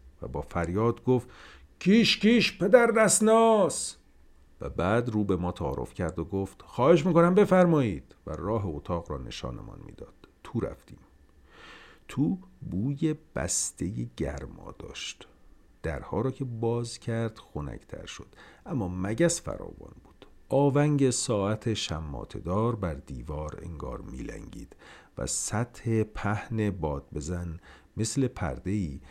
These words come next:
از سقف بی جنبش معلق بود. مردی که راهنمامان بود از ما برای حاجی گفت. می‌گفت ما از جزیره میاییم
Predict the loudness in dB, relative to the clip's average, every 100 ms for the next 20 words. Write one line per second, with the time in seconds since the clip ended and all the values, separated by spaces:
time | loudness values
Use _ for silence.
0 | -20 -16 -6 -4 0 2 2 2 -2 -8
1 | -16 -8 -6 -4 -6 -6 -6 -8 -8 -8
2 | -8 -8 -10 -12 -16 -20 -20 -20 -20 _
3 | _ _ -6 -2 0 0 0 4 4 2
4 | -2 -2 -2 -2 -2 4 4 4 -12 -20
5 | -14 -4 -2 2 2 4 4 4 0 -2
6 | -8 -10 -14 -14 -16 -18 -20 -20 _ _
7 | 2 4 6 4 4 2 2 2 2 2
8 | 2 0 2 0 0 -6 -8 -10 -12